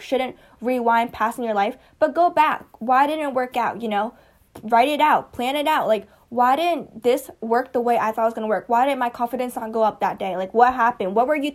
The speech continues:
thinking in your head? Or, like, what were you not happy with yourself that it didn't make you feel okay? It didn't make you feel good, and you were just doing it to make others happy? Because I'm telling you, these people in your life who are in your life right now, they are most likely not gonna be in your life in five years.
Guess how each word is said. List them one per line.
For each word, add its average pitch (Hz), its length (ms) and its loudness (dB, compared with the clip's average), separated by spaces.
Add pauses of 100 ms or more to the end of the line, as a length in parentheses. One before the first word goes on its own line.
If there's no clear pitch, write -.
thinking - 220 -10
in 240 120 -8
your 233 140 -4
head? 220 260 -2
Or, 220 140 0
like, 226 180 0 (220)
what 311 160 6
were 370 80 -2
you 330 140 -2
not 294 160 0
happy 277 240 -2
with 277 100 -6
yourself 240 340 0
that 220 180 0
it 247 60 2
didn't 254 220 0
make 240 200 -4
you 247 140 -8
feel 233 480 -2
okay? 226 340 2
It 220 40 -4
didn't 240 100 -4
make 240 120 -4
you 233 80 -6
feel 220 180 -2
good, 208 160 -2
and 208 100 -6
you 208 60 -2
were 208 60 -2
just 220 180 -10
doing 220 240 0
it - 160 -12 (100)
to 254 80 -8
make 226 160 -8
others 208 300 -2
happy? - 440 -8 (260)
Because 285 160 -2
I'm 294 120 0
telling 330 240 0
you, 269 220 -4 (240)
these 440 200 4
people 370 360 -2
in 339 100 -2
your 302 120 -4
life 247 320 -2
who 311 100 -8
are 285 80 -2
in 262 120 -8
your 277 100 -6
life 226 200 -2
right 277 120 -6
now, 320 260 -4 (320)
they 330 80 0
are 494 200 0
most 285 280 0
likely 302 340 -4
not 254 380 0
gonna 320 160 -6
be 294 80 -4
in 285 80 -6
your 254 100 -4
life 233 260 2
in 226 160 -4
five 185 240 -2
years. 170 360 -8